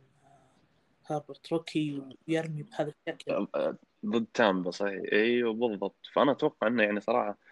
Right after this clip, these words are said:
Speaker 2: اختيار جدًا مثالي للتشارجرز. يعني وأخيرًا إنهم بعد، آه، ريفرز خلاص جاء وقت هيربرت الحين.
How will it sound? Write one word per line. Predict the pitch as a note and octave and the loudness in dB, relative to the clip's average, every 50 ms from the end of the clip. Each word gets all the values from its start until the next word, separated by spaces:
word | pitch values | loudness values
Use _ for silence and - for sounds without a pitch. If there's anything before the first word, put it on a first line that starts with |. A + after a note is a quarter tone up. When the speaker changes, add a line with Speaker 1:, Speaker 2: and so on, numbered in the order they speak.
| - _ _ _ _ _ _ _ _ _ | -20 _ _ _ _ _ _ _ _ _
Speaker 2:
اختيار | - - - - - - A2 A#2 B2+ C3+ B2+ A#2 G#2+ G2+ | -6 -6 -6 -8 0 4 4 6 8 8 6 6 4 2
جدًا | G2 - A2+ A#2+ G#2 G#2 F#2 | 0 -2 -2 -2 0 0 0
مثالي | F#2+ F#2+ - - G2+ F#2+ F#2 | 0 0 0 0 0 2 2
للتشارجرز. | F2 - - - F2+ F2+ F2 - - D#2+ - - - - | 0 -2 0 2 2 2 2 0 -6 -10 -10 -10 -6 -4
يعني | G2 F#2 F2 F2 F2 F2 | -2 0 0 0 2 2
وأخيرًا | F2 D#2 - - - A#2 G#2 G2+ | 2 2 2 2 2 2 2 2
إنهم | G2 F#2 F#2 F2+ F#2+ G2+ G#2+ A2 - _ _ _ _ _ _ _ _ _ _ _ _ _ _ _ _ _ _ | 2 0 0 0 0 0 -2 -4 -8 _ _ _ _ _ _ _ _ _ _ _ _ _ _ _ _ _ _
بعد، | - F#2 F#2 A#2+ A2 A2 A2 G2 F#2 - - | -6 4 6 8 8 8 8 6 4 -2 -4
آه، | - - A1+ A1+ G#1 G1+ G1+ G1+ G#1 D2 F#2+ | -4 -4 -4 -4 -4 -4 -6 -6 -4 -2 2
ريفرز | - G#2 A2 G#2 G2 G#2+ G#2+ G#2 G2 - | 6 6 6 6 6 2 2 2 0 -6
خلاص | - - G2 F#2 E2+ - - - - - - - _ _ _ _ _ _ _ _ _ _ _ _ _ _ _ _ _ _ _ _ - | -2 2 2 2 2 0 -2 -10 -14 -16 -16 -16 _ _ _ _ _ _ _ _ _ _ _ _ _ _ _ _ _ _ _ _ -8
جاء | G2+ G2+ A#2 A2 G2+ F#2+ | 2 6 8 8 10 10
وقت | G2 A2 A2 - - - - - - - | 10 8 6 4 -6 -16 -20 -20 -16 -2
هيربرت | A#2 A2 G2+ F2 E2 D2+ F2 - - F2+ | 2 2 2 2 2 -2 -6 -2 -2 -4
الحين. | E2+ - G#2+ F#2 F2 | -4 -4 -6 -6 -8